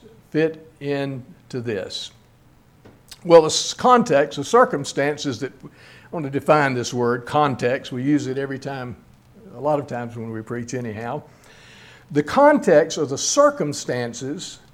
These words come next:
that form the setting for an event, a statement, or an idea, and in terms of, in terms in which the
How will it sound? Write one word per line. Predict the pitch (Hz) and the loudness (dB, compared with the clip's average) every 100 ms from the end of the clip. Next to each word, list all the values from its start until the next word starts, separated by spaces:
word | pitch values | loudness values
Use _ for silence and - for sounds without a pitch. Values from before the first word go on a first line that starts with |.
| _ _ 151 | _ _ -2
that | 165 - | -2 6
form | 220 233 214 | 6 6 4
the | 180 | 2
setting | - - 233 240 151 123 180 240 - - _ _ _ _ _ _ | -4 2 6 8 8 4 -2 -4 -8 -20 _ _ _ _ _ _
for | 185 170 | 4 6
an | 147 | 4
event, | 123 110 165 254 277 - - _ | 2 2 4 4 0 -16 -20 _
a | 127 | -12
statement, | 120 - - 202 214 220 214 - - | -10 -2 6 6 4 -2 -4 -6 -8
or | 135 131 | -6 -2
an | |
idea, | 131 131 123 143 139 101 107 - _ _ _ _ - _ | 0 2 0 0 0 -2 -8 -16 _ _ _ _ -20 _
and | - 139 | -2 0
in | 139 | 0
terms | - 233 226 196 127 | 4 6 8 6 2
of, | 147 - - | -4 -4 0
in | 233 294 262 | 4 4 4
terms | 135 104 107 208 - - - _ _ _ _ | -2 -6 -8 -10 -10 -14 -20 _ _ _ _
in | 143 139 | -2 0
which | 175 175 151 - - - _ _ _ _ - 190 135 | 6 8 6 0 -12 -14 _ _ _ _ -20 -18 -4
the | 127 123 117 | -2 0 -2